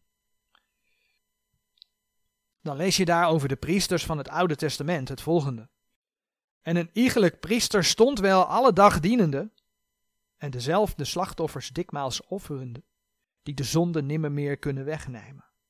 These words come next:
En een iegelijk priester stond, stond. De Heer Jezus zit, in het Oude Testament stond de priester.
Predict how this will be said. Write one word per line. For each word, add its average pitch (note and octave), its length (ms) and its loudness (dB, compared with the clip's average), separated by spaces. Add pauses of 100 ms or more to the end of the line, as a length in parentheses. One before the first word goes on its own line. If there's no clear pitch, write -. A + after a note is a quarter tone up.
(920)
En D3 200 -10
een C3+ 160 -14
iegelijk G#3 440 -4
priester F3 400 -6
stond, - 840 -2 (720)
stond. - 600 -8
De D3+ 80 -12
Heer D3 100 -6
Jezus D#3+ 380 -4
zit, F#3+ 280 -4
in F#3 220 -14
het B2+ 120 -18
Oude F3 240 -4
Testament C#3+ 420 -8
stond - 580 -6
de C#3+ 100 -10
priester. - 480 -10